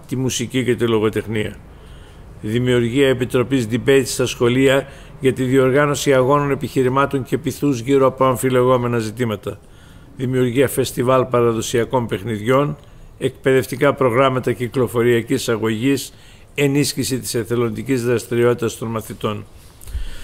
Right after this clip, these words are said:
Παράλληλα, ίδρυση ψηφιακού μουσείου και κέντρου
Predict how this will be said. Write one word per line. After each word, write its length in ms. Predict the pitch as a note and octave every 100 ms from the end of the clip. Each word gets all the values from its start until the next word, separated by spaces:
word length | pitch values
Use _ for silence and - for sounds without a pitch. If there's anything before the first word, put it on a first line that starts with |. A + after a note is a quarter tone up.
| - - - -
Παράλληλα, 460 | C3 E3 E3+ E3+
ίδρυση 520 | D3 D3+ C#3+ C3 C3+
ψηφιακού 560 | - - A2+ C3 A2+ C#3+
μουσείου 480 | C#3 B2+ - D#3 D3
και 140 | C3
κέντρου 460 | - C#3 C3 A#2+